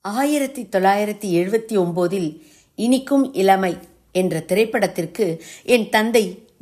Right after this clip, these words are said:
பேனர் கட் அவுட் வரைந்து கொண்டிருந்தார். ஒரு புகைப்படத்தில் ஒரு நடிகர் ஆக்ரோஷமாக காலை உயர்த்தி, ஸ்டண்ட் நடிகர் ஜக்கு அல்லது ராமகிருஷ்ணனா என்று நினைவில்லை, அவர் முகத்தில் கேன்வாஸ்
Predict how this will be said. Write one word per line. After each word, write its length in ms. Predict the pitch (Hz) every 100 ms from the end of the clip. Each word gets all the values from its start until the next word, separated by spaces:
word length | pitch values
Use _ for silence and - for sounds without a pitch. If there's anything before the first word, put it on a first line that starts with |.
| 139
பேனர் 400 | 170 220 233 196
கட் 220 | 170 -
அவுட் 240 | 180 208 214
வரைந்து 380 | 175 175 180
கொண்டிருந்தார். 540 | 175 151 147 143 143 - _ _ _ _ _ _ _ -
ஒரு 240 | 233 214
புகைப்படத்தில் 1000 | - 196 285 277 214 202 247 180 170 - _ _ -
ஒரு 200 | 277 233
நடிகர் 460 | 226 269 277 277 -
ஆக்ரோஷமாக 1040 | 208 247 208 285 285 277 240 262 262 262
காலை 340 | 202 214 240
உயர்த்தி, 600 | 214 233 262 311 247 - - - -
ஸ்டண்ட் 460 | - - 254 285 294
நடிகர் 420 | 254 196 196 - - 139
ஜக்கு 460 | 202 202 - 294 302
அல்லது 340 | 285 247 208
ராமகிருஷ்ணனா 720 | 196 202 247 247 220 226 233
என்று 200 | 226 180
நினைவில்லை, 680 | 185 196 196 190 170 202 254 - - - -
அவர் 240 | - 247 220
முகத்தில் 600 | 220 240 285 262 220 - - -
கேன்வாஸ் 500 | 214 247 277 277 254